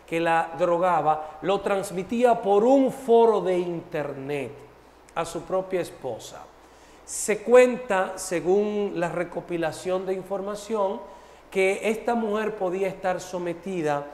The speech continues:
hasta seis horas de violación recurrente mientras ella estaba drogada, en un estado no de dormición,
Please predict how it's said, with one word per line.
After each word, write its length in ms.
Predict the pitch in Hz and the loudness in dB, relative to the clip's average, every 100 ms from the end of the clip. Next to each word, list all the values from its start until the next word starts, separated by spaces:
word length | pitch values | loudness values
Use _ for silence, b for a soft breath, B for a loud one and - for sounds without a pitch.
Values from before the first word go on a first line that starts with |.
| B B B - | B B B -8
hasta 380 | 170 - 185 | -8 -4 -4
seis 580 | 175 - 240 233 226 - - | -4 -4 2 2 2 -4 -2
horas 440 | 202 185 165 - | 2 2 2 -2
de 100 | 170 | -4
violación 720 | 156 160 151 139 - 196 208 185 | -2 -2 -2 -4 -2 -2 -2 -4
recurrente 920 | 180 202 - 175 170 175 165 - 165 - B B - | -6 -6 -6 -6 -2 -2 -2 -6 -8 -8 B B -4
mientras 500 | 185 190 185 180 190 | -2 -2 0 2 4
ella 220 | 214 208 | 4 0
estaba 720 | - 208 196 196 196 - - 170 175 | -2 0 4 4 2 -2 -12 -10 -2
drogada, 840 | 185 180 185 170 139 127 123 - B B B | 0 2 4 4 2 -2 -8 -18 B B B
en 160 | 202 | 2
un 160 | 247 294 | 6 6
estado 720 | 262 - - 226 214 202 202 | 4 2 2 4 4 2 0
no 300 | 180 208 254 | -2 4 6
de 100 | 262 | 6
dormición, 1000 | 226 240 220 196 - - 180 180 143 117 | 4 2 0 -2 -4 -4 0 2 0 -4